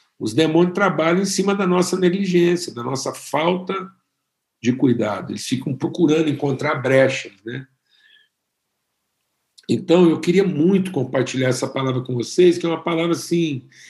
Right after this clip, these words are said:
que eu penso que mexe muito com a nossa vida.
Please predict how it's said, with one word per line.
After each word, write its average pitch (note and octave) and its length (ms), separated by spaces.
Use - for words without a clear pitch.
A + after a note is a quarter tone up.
que - 60
eu D#3+ 100
penso F3+ 320
que F#3+ 120
mexe F3 420
muito F3+ 480
com C3+ 180
a A#2+ 80
nossa A2+ 360
vida. F#2+ 440